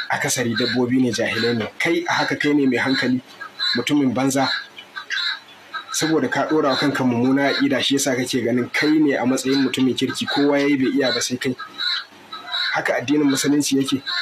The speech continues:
wannan wace irin masifa ce da bala'i? Duk wanda ya bi ra'ayinsa, ai, duk wanda bai bi ra'ayinka ba, kenan ba mutumin kirki bane a wurinka.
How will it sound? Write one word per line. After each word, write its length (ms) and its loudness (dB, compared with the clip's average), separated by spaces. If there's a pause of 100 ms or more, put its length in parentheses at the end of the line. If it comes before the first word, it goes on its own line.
(100)
wannan 280 2
wace 240 0
irin 180 2
masifa 380 0
ce 140 -2
da 80 0
bala'i? 360 -2 (380)
Duk 160 2
wanda 220 2
ya 120 4
bi 120 2
ra'ayinsa, 520 0 (320)
ai, 120 0
duk 180 4
wanda 180 2
bai 140 2
bi 100 -2
ra'ayinka 440 0
ba, 140 -2
kenan 320 0
ba 120 2
mutumin 320 0
kirki 320 -4
bane 160 0
a 160 -2
wurinka. 300 -2